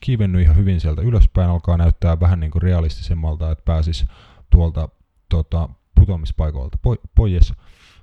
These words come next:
ja näin poispäin, että sielläkin aika, aika tiukkaa pisteiden valossa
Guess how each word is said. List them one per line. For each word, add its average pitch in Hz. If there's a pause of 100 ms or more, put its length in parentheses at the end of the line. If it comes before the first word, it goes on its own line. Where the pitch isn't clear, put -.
(480)
ja 85 (220)
näin 90
poispäin, 85
että 82
sielläkin 85
aika, 101 (120)
aika 107
tiukkaa 82
pisteiden 80
valossa 80